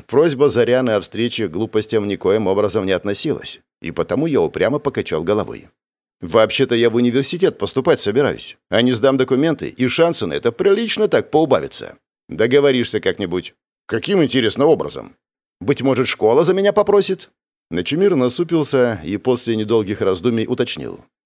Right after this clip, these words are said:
"Вернуться послезавтра собираешься?" "Либо послезавтра утром с Волотом, либо завтра вечером своим ходом". "Хорошо",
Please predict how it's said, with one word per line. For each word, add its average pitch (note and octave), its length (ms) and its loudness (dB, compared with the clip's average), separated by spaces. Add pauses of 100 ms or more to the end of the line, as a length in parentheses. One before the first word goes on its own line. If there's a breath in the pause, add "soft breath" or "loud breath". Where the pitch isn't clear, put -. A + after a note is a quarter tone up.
(140)
"Вернуться A#2+ 680 2
послезавтра D#3+ 560 2
собираешься?" B1+ 640 -2 (460)
"Либо A#2 320 2
послезавтра A#2+ 640 0
утром A#2 320 0
с - 80 -6
Волотом, A#2+ 520 0
либо C#3+ 300 2
завтра D3 300 2
вечером A#2+ 340 0
своим B2 240 -2
ходом". G2+ 440 0 (1200 loud breath)
"Хорошо", A2+ 600 -2